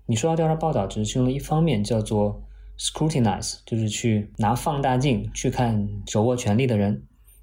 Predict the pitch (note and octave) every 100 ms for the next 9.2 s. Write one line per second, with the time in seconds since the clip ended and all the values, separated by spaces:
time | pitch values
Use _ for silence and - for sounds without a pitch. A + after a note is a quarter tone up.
0 | - F#3 D#3+ - C#3+ A2 G2+ B2 A#2 C3+
1 | - C3 C#3 B2+ - A#2 G#2+ C#3+ A#2+ C#3+
2 | C3 A2 A2 G2 G#2+ G2+ - - _ _
3 | - D3+ A#2+ D3 C3+ B2 C3+ B2 G2+ A#2
4 | A2 G#2+ G#2+ A2+ G#2 A2 A2+ A2 A2 -
5 | B2+ B2 - - - - - A#2+ A2+ -
6 | D3 A2+ B2+ - - - - D3 E3+ C#3
7 | C#3 B2+ C#3+ A2+ G2+ G2+ G2+ - - A#2
8 | A2 A#2+ A2 A2+ G#2+ G2 G2+ G2+ C3+ A#2
9 | - -